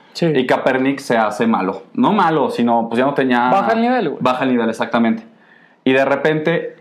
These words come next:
Speaker 2: es a lo que vamos, de repente en Estados Unidos se empieza a volver a vivir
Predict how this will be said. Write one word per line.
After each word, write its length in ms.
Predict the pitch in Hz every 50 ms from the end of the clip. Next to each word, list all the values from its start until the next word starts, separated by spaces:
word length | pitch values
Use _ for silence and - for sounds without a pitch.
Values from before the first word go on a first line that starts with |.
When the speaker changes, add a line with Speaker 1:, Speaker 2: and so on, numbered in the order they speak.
| _ _ _
Speaker 2:
es 440 | - 127 127 127 123 - - - - -
a 60 | 120
lo 120 | 120 117
que 100 | - -
vamos, 400 | - 147 131 131 135 139 139 -
de 140 | 131 131 127
repente 400 | 123 123 117 - 143 143 139 156
en 60 | 151
Estados 280 | 139 139 143 143 143 139
Unidos 340 | 131 127 123 123 123 - - -
se 140 | - - 127
empieza 320 | 123 120 131 127 127 151
a 20 |
volver 300 | 143 135 131 117 123 120
a 40 | 127
vivir 360 | 123 123 117 123 127 123 -